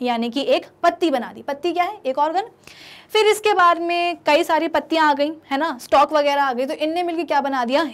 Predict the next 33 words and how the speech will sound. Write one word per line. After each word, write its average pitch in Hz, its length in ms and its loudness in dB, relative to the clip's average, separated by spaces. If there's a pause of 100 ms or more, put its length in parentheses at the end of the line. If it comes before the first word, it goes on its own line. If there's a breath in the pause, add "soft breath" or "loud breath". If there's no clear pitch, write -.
एक 285 140 0
ऑर्गन 247 300 0
सिस्टम 311 320 -4
बना 226 120 -2
दिया, 254 100 -8
यानी 359 100 -8
कि 392 120 -4
शूट 320 220 -2
बना 233 240 -4
दिया। 185 200 -16 (480 loud breath)
फिर 381 160 2
इसके 370 240 0
बाद 311 200 4
में 320 120 -4
इस 285 180 -4
तरीके 277 300 0
से 320 140 -4
पूरा 277 240 0
का 277 120 -2
पूरा 269 220 0
एक 262 280 0
ऑर्गेनिज्म 262 520 -2
यानी 240 200 -8
कि 247 80 -10
प्लांट 277 400 -4
जो 240 120 -8
है 240 120 -8
वो 285 100 -8
तैयार 214 380 -10
हो 202 140 -16
गया। 202 200 -20 (920)
क्लियर 277 220 -2
है? 302 140 -8